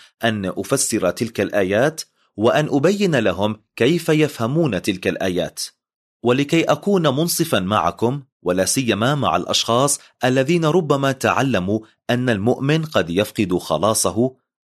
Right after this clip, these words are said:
فإنكم تعرفون بعض هذه الآيات أيضًا، ومن المهم أن نشير إليها، لذا أود أن أفعل ذلك.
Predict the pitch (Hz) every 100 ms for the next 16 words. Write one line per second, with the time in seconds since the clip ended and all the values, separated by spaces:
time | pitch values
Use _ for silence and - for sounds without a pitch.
0 | _ - - 156 165 165 156 156 139 143
1 | - 151 139 131 127 - - 123 156 143
2 | 110 95 104 92 95 87 92 87 87 95
3 | 107 104 78 60 _ _ _ _ _ _
4 | 139 160 220 190 156 127 160 160 - 143
5 | 131 - 117 95 98 98 85 80 69 -
6 | _ _ - 123 123 156 107 98 120 117
7 | 120 110 107 98 90 92 92 117 98 -
8 | - -